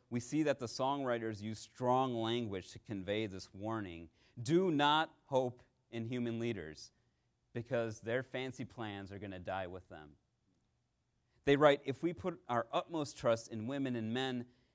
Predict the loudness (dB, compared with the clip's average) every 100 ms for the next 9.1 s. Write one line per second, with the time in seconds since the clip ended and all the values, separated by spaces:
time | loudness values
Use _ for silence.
0 | _ 2 4 4 2 6 6 6 4 2
1 | 2 -6 -6 -4 -4 -4 -6 -4 0 0
2 | -2 -6 -14 _ _ _ 0 2 4 4
3 | 2 0 0 -2 -4 0 4 4 2 -2
4 | _ _ _ _ _ _ -2 2 0 0
5 | 0 2 2 0 0 -4 -6 -10 -16 _
6 | -4 -4 -4 -8 -6 -4 -4 -4 -4 -4
7 | -6 -8 -10 -6 -6 -8 -12 _ _ _
8 | _ -12 -8 -2 -2 -2 -6 -8 -10 -18